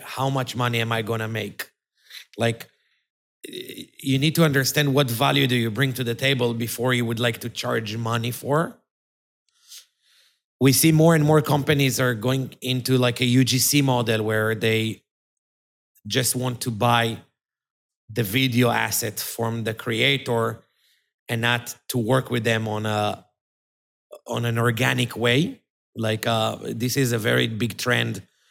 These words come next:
that we're seeing right now. So that leads me to, uh,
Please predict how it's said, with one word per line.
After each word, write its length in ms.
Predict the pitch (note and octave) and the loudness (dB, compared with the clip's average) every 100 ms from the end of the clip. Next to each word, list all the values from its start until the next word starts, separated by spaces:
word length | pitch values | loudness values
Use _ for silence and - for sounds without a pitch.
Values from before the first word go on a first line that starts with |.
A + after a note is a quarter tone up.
| _ _ _ | _ _ _
that 180 | B2 A2 | -4 -2
we're 180 | A#2 A2 | 0 -2
seeing 340 | - A#2+ A#2+ | -2 -2 -2
right 200 | A#2+ C3 | -2 -2
now. 440 | C3+ C#3 D#3+ G3+ - _ _ _ _ _ _ _ _ _ | 0 0 0 -2 -12 _ _ _ _ _ _ _ _ _
So 420 | - - - A#2+ A#2 | -2 0 2 2 2
that 240 | C3 B2+ | 0 0
leads 260 | C3 B2+ A#2+ | 0 0 0
me 140 | B2+ | -2
to, 320 | A#2+ B2 A#2 | -2 0 2
uh, 220 | A2+ G#2+ | 2 0